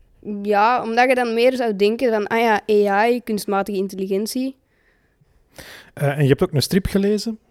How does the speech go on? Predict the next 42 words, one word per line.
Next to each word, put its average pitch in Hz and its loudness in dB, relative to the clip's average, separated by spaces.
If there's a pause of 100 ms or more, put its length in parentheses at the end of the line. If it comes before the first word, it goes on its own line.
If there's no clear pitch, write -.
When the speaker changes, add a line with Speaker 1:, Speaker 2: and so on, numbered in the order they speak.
Speaker 1:
Ja. - -12
Speaker 2:
Solo. 185 0 (840)
Speaker 1:
Hm. - -20
Speaker 2:
Die 220 -18
hebben 135 2
we, 139 4
dat 131 2
is 139 4
een 143 4
van 135 4
die, 123 2
van 123 2
dat 120 2
pakket 117 0
dat 117 -2
we 113 0
bij 110 0
de 104 -2
mechaniek 120 -2
besteld 127 -6
hebben. 143 -10 (160)
Speaker 1:
Ja. 214 -8 (280)
Speaker 2:
Ehm, 117 2
over 117 -4
wat 107 0
ging 95 -6
die? 92 -8 (460)
Speaker 1:
Eh, 226 2
over 233 0
eigenlijk 214 -2
een, 202 -4
eh, 202 -8
ja, 117 -10 (220)
er 208 -10
is 208 -12
net 214 -4
denk 233 -2
ik 208 -8
een 202 -6
kernoorlog 277 2
geweest, 302 -4
eh. 247 -6